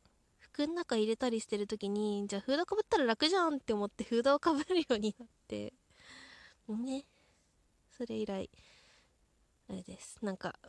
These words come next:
超不審者だなって。この前なんか、音楽聴きながら歩いてたせいで超下向いてたんですよ、めっちゃ。めちゃめちゃ下向いてたんですよ。足元見て、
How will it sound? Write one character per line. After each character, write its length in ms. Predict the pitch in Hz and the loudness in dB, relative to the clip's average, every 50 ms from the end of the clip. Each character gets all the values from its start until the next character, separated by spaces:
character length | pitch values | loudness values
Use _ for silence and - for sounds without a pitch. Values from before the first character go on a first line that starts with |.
| - - - - - | -20 -20 -20 -20 -12
超 240 | - - 262 220 202 | -4 0 2 2 2
不 80 | 202 - | 2 0
審 220 | - - 240 208 | -2 0 0 0
者 140 | 202 - 190 | 0 -2 -6
だ 80 | 190 190 | -8 -10
な 140 | 190 190 | -10 -12
っ 40 | - | -14
て。 160 | - - - | -16 -20 -20
こ 160 | - - - 233 | -16 -10 -8 -6
の 140 | 247 285 | -6 -4
前 180 | 339 392 392 320 | -4 -2 -2 -2
な 120 | 240 208 | -2 -2
ん 60 | 208 214 | -4 -4
か、 300 | - 208 208 208 214 - - - - - - - - | -4 -2 -2 -2 -2 -6 -10 -20 -20 -20 -18 -8 -2
音 120 | 320 427 453 | 2 2 4
楽 220 | 415 330 - - | 4 2 0 -4
聴 60 | - _ - - - | -14 _ -16 -10 -4
き 80 | - | 0
な 140 | 240 233 226 | 2 2 4
が 80 | 226 233 | 4 4
ら 160 | 233 226 226 | 4 4 4
歩 80 | 240 254 | 4 4
い 80 | 233 | 2
て 80 | _ - | _ -6
た 100 | - 214 | -6 -6
せ 160 | - - 220 | -2 -2 -2
い 40 | 202 | -2
で 80 | 202 | -2
超 220 | - - 453 494 403 311 | -2 2 4 6 6 4
下 180 | - - 262 | 4 2 2
向 100 | 247 254 | 4 4
い 80 | 269 269 | 2 2
て 60 | - | 2
た 160 | - 339 277 | 2 2 2
ん 60 | 226 | 4
で 80 | 208 214 | 2 0
す 100 | 214 - | 0 0
よ、 80 | 208 196 | 0 0
め 80 | 196 196 | 0 0
っ 40 | _ - | _ 0
ち 80 | - | 0
ゃ。 180 | 202 196 190 - _ _ _ _ _ _ _ - | 0 0 0 -2 _ _ _ _ _ _ _ -8
め 100 | - 226 | -6 -6
ち 100 | 226 - | 0 0
ゃ 40 | 320 | 0
め 80 | 359 359 | 2 2
ち 60 | - | 0
ゃ 60 | 370 | 0
下 180 | - - 381 359 | 2 2 2 2
向 100 | 349 349 | 2 0
い 60 | - | -2
て 80 | - | 0
た 120 | - 285 226 | 2 2 4
ん 60 | 208 | 4
で 60 | 202 | 0
す 120 | 208 - 185 | -2 -2 -4
よ。 140 | 170 - - _ _ _ _ _ - | -6 -6 -8 _ _ _ _ _ -10
足 220 | - 208 - 220 | -8 -6 -4 -2
元 240 | 214 208 202 196 196 | -4 -2 -2 -2 -2
見 100 | 202 220 | -2 0
て、 380 | - 240 226 214 202 190 202 | 2 2 2 2 2 0 -2